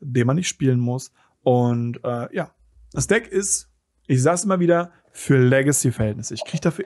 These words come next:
immer auf den Sack, wenn ich sag, das Deck ist günstig.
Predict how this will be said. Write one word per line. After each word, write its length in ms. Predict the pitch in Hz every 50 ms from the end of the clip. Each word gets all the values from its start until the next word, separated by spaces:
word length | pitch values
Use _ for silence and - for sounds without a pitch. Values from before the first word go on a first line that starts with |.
| -
immer 320 | - 196 202 214 220 208 -
auf 160 | 170 - -
den 160 | - 170 156
Sack, 300 | 143 147 147 156 156 -
wenn 80 | 143 139
ich 80 | 131
sag, 240 | - - 147 139 - _ _ _ _ _
das 80 | _ -
Deck 140 | - 127 113
ist 100 | 113 -
günstig. 560 | - 147 160 160 - - - 131 - -